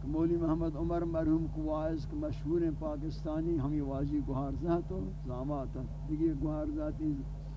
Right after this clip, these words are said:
ہستی انگا چیز زندگی مولوی حنور کستری برات مولوی محمد علی۔ فتح چوکی ہم موجود ہیں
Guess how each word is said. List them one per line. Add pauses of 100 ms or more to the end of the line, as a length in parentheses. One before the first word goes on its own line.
(180)
ہستی
انگا (140)
چیز (280)
زندگی
مولوی
حنور (140)
کستری
برات
مولوی
محمد
علی۔ (4000)
فتح
چوکی
ہم
موجود
ہیں